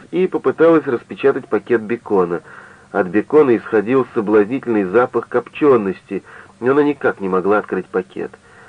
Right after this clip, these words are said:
Она сломала ноготь на пальце. Прозрачная обертка, в которую был упрятан бекон,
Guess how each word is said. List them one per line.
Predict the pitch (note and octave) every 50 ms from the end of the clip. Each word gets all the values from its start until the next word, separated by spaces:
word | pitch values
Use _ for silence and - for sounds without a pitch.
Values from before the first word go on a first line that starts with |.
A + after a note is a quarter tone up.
| - -
Она | - - G2+ A2 G2+ -
сломала | - A2+ A2 A2 B2 B2 A#2+ A#2+ A#2+
ноготь | B2+ B2+ A#2+ - - - -
на | - F#2 F2
пальце. | - - F2 E2+ D#2+ - - - D2 - _ _ _ _ _ _ _ _ _ _ _ _ _ _ _ _ _
Прозрачная | - F#2+ G#2+ G#2 G#2 A#2+ B2 A#2 - - A2 G#2 G2+
обертка, | F2+ F#2 - - B2+ - - G2+
в | F2+
которую | - G#2 F#2+ - A2 G#2 G#2
был | F#2+ G2+ A2+ A2
упрятан | G#2+ - A2 A#2 A#2+ A2+ A2 G#2 G2 F#2
бекон, | F2 F#2+ F#2 - - C#3 D3+ D3 B2